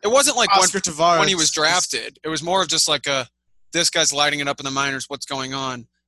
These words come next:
Speaker 1: And then a month later, he was up at the next level. And then he was up at the next level.
Speaker 2: Oh, it was, like, as soon as he was drafted?
Speaker 1: Yeah, yeah, yeah. Like, I mean, I don't even think he spent a whole year in the minors. Like, it was like, like, he was, he just went.
Speaker 2: Jeez.
Speaker 1: He was a man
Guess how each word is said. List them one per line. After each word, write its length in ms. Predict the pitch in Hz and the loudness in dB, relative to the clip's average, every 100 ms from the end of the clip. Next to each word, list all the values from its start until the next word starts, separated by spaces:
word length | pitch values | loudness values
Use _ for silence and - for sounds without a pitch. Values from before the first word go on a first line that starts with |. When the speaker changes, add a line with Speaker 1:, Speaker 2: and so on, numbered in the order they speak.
| 135 | -10
Speaker 1:
And 100 | 143 | -8
then 80 | |
a 40 | 139 | -4
month 260 | 143 135 | -4 -2
later, 140 | 143 139 | -2 -4
he 100 | 139 | -6
was 140 | 131 | -4
up 100 | 139 - | -4 -4
at 40 | |
the 60 | 139 | -6
next 260 | 135 - | -6 -6
level. 200 | 113 101 - | -8 -12 -14
And 100 | 139 | -12
then 180 | 135 127 | -10 -12
he 120 | 139 | -10
was 100 | 135 | -6
up 80 | 131 | -6
at 40 | |
the 60 | 135 | -6
next 260 | 135 127 - | -8 -6 -4
level. 180 | 117 | -2
Speaker 2:
Oh, 40 | 139 | -2
it 60 | |
was, 160 | 147 151 | -2 -2
like, 120 | 147 | -4
as 120 | 139 | -2
soon 120 | - 147 | -4 -4
as 80 | |
he 60 | 139 | -10
was 80 | 135 | -12
drafted? 340 | 123 123 - - _ | -12 -14 -16 -20 _
Speaker 1:
Yeah, 140 | 185 190 | -2 2
yeah, 120 | 175 | 4
yeah. 120 | 156 | 2
Like, 200 | 139 131 - | 0 -2 -4
I 80 | 151 | -4
mean, 240 | 160 151 - | -4 -8 -6
I 80 | 147 | -4
don't 100 | 190 | -2
even 120 | 208 | -4
think 100 | 175 | -6
he 60 | 165 | -4
spent 180 | - 151 | -2 -2
a 40 | |
whole 180 | 135 151 | -2 -4
year 220 | 131 175 | -2 -4
in 60 | 220 | -4
the 60 | 123 | -4
minors. 460 | 135 190 139 - | -4 -4 -4 -6
Like, 160 | 117 - | -6 -8
it 60 | 160 | -6
was 160 | 156 | -4
like, 220 | 135 - - - - _ - _ - | -4 -6 -10 -12 -12 _ -20 _ -8
like, 120 | - | -8
he 200 | - 196 | -4 -2
was, 260 | 175 147 - _ _ _ _ _ _ _ _ _ | 0 -2 -4 _ _ _ _ _ _ _ _ _
he 220 | - - | -16 -8
just 200 | 180 - 127 | -6 -6 -8
went. 480 | 131 139 - - - _ _ - | -4 -4 -4 -10 -14 _ _ -20
Speaker 2:
Jeez. 120 | - - | -20 -10
Speaker 1:
He 60 | |
was 80 | 160 | -8
a 40 | 151 | -6
man 500 | 147 147 127 98 | -2 -2 -2 -6